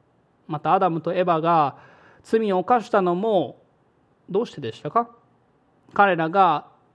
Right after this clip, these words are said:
神様に信頼して従うことよりも、自分たちが神様のようになること、そのことを望んだからでした。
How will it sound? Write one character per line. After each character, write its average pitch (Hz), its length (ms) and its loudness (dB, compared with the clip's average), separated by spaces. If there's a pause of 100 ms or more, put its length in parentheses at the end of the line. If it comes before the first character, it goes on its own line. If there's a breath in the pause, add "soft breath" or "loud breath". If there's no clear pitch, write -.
(140)
神 208 240 2
様 180 260 -2
に 180 100 -4
信 214 320 -6
頼 202 240 2
し - 160 -14
て 202 300 0 (180 loud breath)
従 240 400 0
う 233 60 0
こ 254 140 -6
と 233 100 2
よ 202 180 4
り 175 120 0
も、 131 160 -4 (560)
自 165 180 -4
分 277 240 -2
た 220 120 -2
ち 202 180 -4
が 190 400 2
神 196 240 0
様 175 240 -2
の 170 80 -2
よ 180 160 0
う 180 40 0
に 165 120 -2
な 160 180 -2
る 165 80 -4
こ - 140 -10
と、 - 260 -10
そ - 100 -10
の 180 140 -2
こ 185 140 -4
と 240 160 2
を 151 200 0 (160 loud breath)
望 147 360 -4
ん 156 60 -6
だ 165 240 -6 (140)
か - 160 -4
ら 185 140 -2
で 107 100 -14
し - 140 -20
た。 - 140 -16